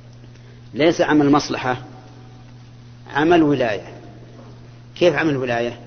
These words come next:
يعني أن لهم ولاية عليها، ينصبهم ولي الأمر، ينصبهم ولي الأمر،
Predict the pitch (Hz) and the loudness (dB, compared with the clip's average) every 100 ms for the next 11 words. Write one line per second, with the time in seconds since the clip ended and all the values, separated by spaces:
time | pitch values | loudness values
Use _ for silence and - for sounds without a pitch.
0 | - - - - - 131 135 139 147 143 | -20 -20 -20 -20 -6 -2 0 0 0 0
1 | 139 139 131 135 127 123 131 139 123 113 | 0 0 -2 -2 -4 -4 -2 -4 -6 -10
2 | 113 143 123 98 - - - - - - | -2 0 0 -6 -16 -20 -20 -20 -20 -20
3 | - - - 135 131 170 156 156 156 139 | -20 -14 -6 -4 -2 0 2 2 0 2
4 | 143 170 156 131 113 - - - - - | 2 4 2 0 -6 -10 -18 -20 -20 -20
5 | - - - - - - - 113 117 143 | -20 -20 -20 -20 -20 -20 -14 -10 -4 -2
6 | 143 135 143 143 123 127 120 | 0 2 4 4 2 -2 -2